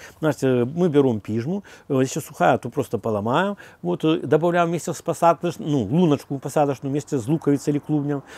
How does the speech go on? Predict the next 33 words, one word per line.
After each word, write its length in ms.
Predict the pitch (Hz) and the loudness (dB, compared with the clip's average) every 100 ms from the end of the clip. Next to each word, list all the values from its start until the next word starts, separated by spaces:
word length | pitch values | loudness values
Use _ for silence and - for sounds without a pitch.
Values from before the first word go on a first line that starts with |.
| - - | -14 -4
Вот, 220 | 139 160 | -2 0
если 320 | 180 - 147 | 0 2 0
мокрое, 340 | 147 190 143 | 2 0 0
то 120 | 123 123 | -2 -2
порежем 500 | 107 135 202 196 185 | 2 4 4 2 -4
это 120 | 156 | -6
самое 340 | - 180 247 | -4 -4 -2
и 20 | |
ложим 320 | 233 208 185 160 | 0 0 0 0
под, 180 | 156 | 0
э, 40 | 139 | 2
э, 760 | 135 139 135 139 120 117 120 131 | 0 -2 -4 -4 -2 -2 -4 -4
наш 180 | 151 | -6
клубень. 360 | - 120 107 110 - - - - | -6 -8 -8 -12 -16 -20 -20 -6
По-, 160 | 151 139 | -4 -4
по-, 240 | 160 - - - | -8 -12 -6 2
поверьте, 560 | 147 107 113 - 208 - | 4 4 2 -2 -8 -6
что 160 | 160 | -4
на-, 340 | 147 147 147 156 | 0 0 0 -2
ни 180 | 127 139 | -2 2
одна 300 | 151 139 143 | 2 2 -2
нематода 600 | 123 120 113 135 196 214 - - | -2 -4 -4 -2 -2 -6 -12 -6
не 80 | 143 | -2
будет 240 | 131 135 | 0 -2
садиться 400 | - 120 175 - | -2 -6 -6 -8
на 80 | 120 | -4
ваш 180 | 117 147 | -2 -4
клубень, 380 | - 101 98 104 120 | -6 -8 -8 -12 -10
не 100 | 98 | -6
будет 140 | 160 196 | -4 -4
повреждать 560 | 165 123 101 107 123 - | -4 -2 -4 -2 -4 -4
вас 240 | 117 - | -8 -6
урожай. 460 | 131 131 92 78 | -8 -6 -8 -10